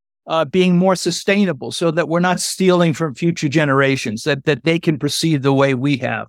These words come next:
okay? So solar energy, uh, it's a huge resource.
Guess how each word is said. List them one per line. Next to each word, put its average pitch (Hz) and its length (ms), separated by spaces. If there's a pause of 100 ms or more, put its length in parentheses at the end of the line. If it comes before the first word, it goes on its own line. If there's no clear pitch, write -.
okay? 123 420 (400)
So 190 200
solar 233 340
energy, 180 560
uh, 156 180
it's - 240
a 156 60
huge 190 400
resource. 151 760